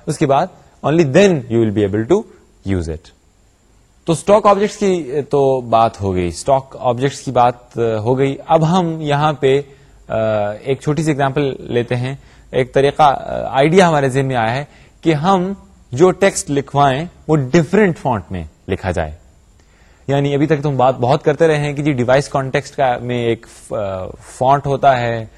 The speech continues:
اور اس کا پینز اور برشز اور یہ ساری چیزیں آپ کر سکتے ہیں۔ تو ہم ایکچولی کریں گے کیا؟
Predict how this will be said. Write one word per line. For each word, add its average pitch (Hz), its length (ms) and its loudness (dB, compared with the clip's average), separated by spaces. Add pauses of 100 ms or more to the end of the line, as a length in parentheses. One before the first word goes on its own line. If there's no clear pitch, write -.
(220)
اور 110 180 0
اس 104 140 -6
کا 110 120 -2
پینز 123 540 0
اور 110 80 -2
برشز 117 560 0
اور 107 100 0
یہ 104 100 -2
ساری 113 240 -2
چیزیں 110 240 -4
آپ 98 160 -6
کر 127 100 0
سکتے - 340 -4
ہیں۔ 113 140 -6 (540)
تو 175 280 6 (120)
ہم 196 120 2
ایکچولی 214 280 2
کریں 220 220 4
گے 214 120 6
کیا؟ 165 160 4